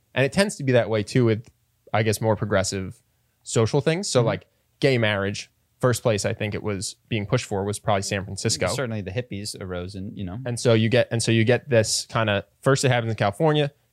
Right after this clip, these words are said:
Speaker 1: then it hops to the East Coast, then it moves to the middle,
Speaker 2: Mm-hmm.
Speaker 1: which makes me think if it is the case that Oscar,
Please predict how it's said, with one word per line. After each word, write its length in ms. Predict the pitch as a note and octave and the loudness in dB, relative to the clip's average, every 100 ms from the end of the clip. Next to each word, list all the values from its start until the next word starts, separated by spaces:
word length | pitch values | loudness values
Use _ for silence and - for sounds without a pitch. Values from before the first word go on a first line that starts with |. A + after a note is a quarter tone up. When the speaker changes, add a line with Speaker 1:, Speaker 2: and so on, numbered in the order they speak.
| - | 0
Speaker 1:
then 100 | A2+ | 0
it 60 | |
hops 220 | A2+ G#2+ - | 2 0 -2
to 60 | |
the 60 | G2+ | -2
East 120 | A2 | -2
Coast, 200 | - G#2+ | 0 0
then 80 | A2 | 0
it 40 | |
moves 220 | F#2+ G#2 - | -2 -4 -6
to 60 | |
the 60 | G2+ | 0
middle, 340 | C3 B2+ G#2+ - | 4 4 2 -4
Speaker 2:
Mm-hmm. 160 | C3 A#2+ | -8 -6
Speaker 1:
which 160 | B2 B2 | -4 -2
makes 220 | C3+ B2+ | 0 0
me 80 | A#2+ | -2
think 360 | G#2+ C#3+ B2 - _ _ - | 0 0 0 -4 _ _ -4
if 460 | C#3+ F3+ - - _ - | 0 0 -2 -16 _ 0
it 140 | C3+ | 2
is 100 | B2+ | 2
the 60 | A2+ | -2
case 360 | - A#2 F#2 - - | 0 0 0 -4 -6
that 180 | G#2 - | -6 -4
Oscar, 800 | - A2 A#2 - A#2+ A2+ - - | 0 2 0 0 0 0 -2 -10